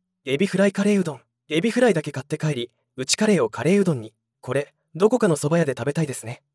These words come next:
店主に、「いや、蕎麦食えよ、蕎麦」と突っ込まれそうではあるが。夕食。餃子鍋。冷凍餃子と白菜、キムチ、油揚げ、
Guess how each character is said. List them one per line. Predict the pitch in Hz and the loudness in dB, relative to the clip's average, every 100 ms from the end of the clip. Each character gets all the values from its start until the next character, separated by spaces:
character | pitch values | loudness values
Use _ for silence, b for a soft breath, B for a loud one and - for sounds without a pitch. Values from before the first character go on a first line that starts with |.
| _ | _
店 | - 190 | -2 0
主 | 185 151 | 2 -2
に、 | 113 - _ | -4 -10 _
「い | 117 | 2
や、 | 143 | 2
蕎 | - | 4
麦 | 208 | 0
食 | 190 175 | 0 2
え | |
よ、 | 156 143 - | 2 0 -4
蕎 | - 143 | -8 -8
麦」 | 147 _ _ _ _ | -8 _ _ _ _
と | - | -2
突 | 160 - | -2 -2
っ | |
込 | - 202 | -2 2
ま | |
れ | 214 | 2
そ | 202 208 | 4 2
う | |
で | 160 | 2
は | 104 | 0
あ | |
る | 117 | -2
が。 | 110 - _ _ _ _ | -8 -18 _ _ _ _
夕 | 120 143 | -2 -2
食。 | 156 156 - _ _ _ - | -2 -6 -14 _ _ _ -4
餃 | 123 190 | 2 2
子 | 196 | 2
鍋。 | 170 156 _ _ _ _ | 0 -4 _ _ _ _
冷 | - 156 214 | 2 4 4
凍 | 226 | 4
餃 | 214 226 | 4 2
子 | - | 2
と | 120 | -4
白 | - 107 | -8 -8
菜、 | - 165 - _ | -4 -6 -8 _
キ | - | 0
ム | 175 | 0
チ、 | 160 - - _ - | 0 -6 -10 _ -6
油 | 123 156 180 | 0 2 2
揚 | |
げ、 | 139 120 | 2 -2